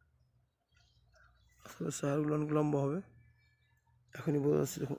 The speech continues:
এই আঙ্গুরটা দেখলে বুঝবেন কত লম্বা হতে পারে। এই আঙ্গুরটা দেখুন, already এক কর হয়ে গেছে, এক করে, এক কর প্লাস, আঙ্গুরের এক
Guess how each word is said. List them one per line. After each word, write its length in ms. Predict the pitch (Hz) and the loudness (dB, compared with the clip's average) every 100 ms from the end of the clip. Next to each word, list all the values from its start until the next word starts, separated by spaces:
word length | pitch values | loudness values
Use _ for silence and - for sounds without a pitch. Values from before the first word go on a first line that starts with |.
| - | 2
এই 220 | 156 165 | 6 6
আঙ্গুরটা 240 | 143 147 | 4 2
দেখলে 180 | 143 143 | 0 0
বুঝবেন 320 | 139 135 139 175 - - _ _ _ _ | 0 2 0 -2 -10 -20 _ _ _ _
কত 140 | - - | -18 0
লম্বা 260 | 151 147 143 | 2 2 2
হতে 140 | 139 143 | 0 0
পারে। 140 | 139 135 143 _ | 0 -2 -6 _
এই 140 | 165 | -2
আঙ্গুরটা 260 | 151 143 139 | 0 -2 -4
দেখুন, 180 | 139 151 - - _ _ _ _ _ _ _ _ _ _ _ 160 | -6 -8 -10 -20 _ _ _ _ _ _ _ _ _ _ _ 2
already 320 | 160 165 160 - 175 | 4 4 0 0 -2
এক 80 | - | 0
কর 140 | - 165 | 4 6
হয়ে 200 | 147 156 | 8 6
গেছে, 180 | 151 147 | 4 0
এক 100 | - | -2
করে, 180 | - 151 - - - - _ _ _ _ _ _ _ - | -2 -2 -4 -12 -16 -20 _ _ _ _ _ _ _ -6
এক 120 | 156 - | -6 2
কর 140 | 175 | 2
প্লাস, 320 | 170 165 147 - - - - - | 6 6 4 0 -12 -16 -12 -2
আঙ্গুরের 300 | 165 165 165 | 2 4 6
এক 40 | 156 | 4